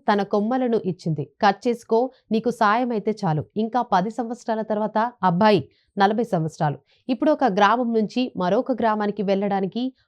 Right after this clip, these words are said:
బోట్ కావాలని అన్నాడు. చెట్టు తన కొమ్మలు కూడా లేని స్టెమ్ ఇవ్వడం జరిగింది. "నువ్వు సంతోషంగా ఉంటే నేను ఉన్నంత వరకు ఇదే నా పండు." చివరికి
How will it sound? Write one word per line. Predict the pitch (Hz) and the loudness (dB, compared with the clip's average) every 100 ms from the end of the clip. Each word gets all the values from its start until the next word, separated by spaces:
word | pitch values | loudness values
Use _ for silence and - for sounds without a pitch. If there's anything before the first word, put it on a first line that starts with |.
| - | 2
బోట్ | 233 285 269 | 4 2 0
కావాలని | 214 190 170 170 208 | -4 -2 0 0 0
అన్నాడు. | 165 151 147 - _ _ 240 | 0 -2 -4 -10 _ _ 0
చెట్టు | 226 302 | 0 0
తన | 269 226 | 0 -2
కొమ్మలు | 208 202 214 247 | -2 -2 -2 -4
కూడా | 226 220 214 | -2 0 2
లేని | 202 196 185 - _ _ | 2 2 -2 -6 _ _
స్టెమ్ | - - 247 277 | -8 0 2 2
ఇవ్వడం | 226 196 233 208 | -2 -2 -2 -4
జరిగింది. | 180 165 160 151 - - | -4 -4 -4 -6 -6 -2
"నువ్వు | 262 277 | 0 0
సంతోషంగా | - 214 240 285 277 254 247 | 0 0 0 0 0 4 6
ఉంటే | 240 226 254 | 4 4 4
నేను | 233 220 214 | 4 2 2
ఉన్నంత | 208 240 262 254 | -2 0 0 0
వరకు | 233 214 254 - | 0 0 -2 -2
ఇదే | 202 185 240 | 0 0 0
నా | 202 | -2
పండు." | - 165 156 | -2 0 0
చివరికి | 147 - 240 285 285 285 294 | -4 -2 2 2 2 -2 -2